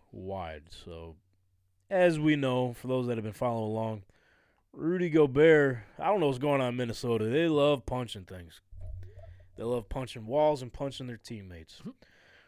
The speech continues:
Speaker 1: Rudy Gobert suspended by the Timberwolves and is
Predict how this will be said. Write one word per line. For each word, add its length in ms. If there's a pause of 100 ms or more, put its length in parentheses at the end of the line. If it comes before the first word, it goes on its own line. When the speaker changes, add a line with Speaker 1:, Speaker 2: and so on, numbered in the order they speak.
(100)
Speaker 1:
Rudy 240
Gobert 680
suspended 500
by 140
the 60
Timberwolves 540
and 140
is 220